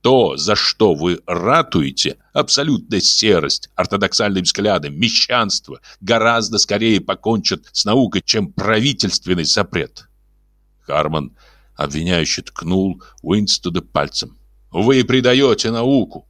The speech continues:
и традицию таких великолепных бунтарей, как Галилей, Дарвин, Эйнштейн. Моя ракета взлетит завтра по расписанию, что бы ни говорили вы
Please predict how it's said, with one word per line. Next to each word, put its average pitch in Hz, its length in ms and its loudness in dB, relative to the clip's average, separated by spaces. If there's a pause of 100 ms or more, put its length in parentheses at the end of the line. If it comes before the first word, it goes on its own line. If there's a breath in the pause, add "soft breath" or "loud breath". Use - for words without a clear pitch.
и 98 100 0
традицию 113 560 0
таких 104 340 -2 (100)
великолепных 110 760 0
бунтарей, 113 460 0
как - 300 -8 (100)
Галилей, 113 600 0
Дарвин, 98 480 -2
Эйнштейн. 101 680 -4 (240)
Моя 85 260 -2
ракета 98 340 0
взлетит 101 440 -2
завтра 110 400 0
по 98 120 -4
расписанию, 95 580 0
что 135 360 2
бы 117 160 -2
ни 117 120 0
говорили 107 580 2
вы 117 320 0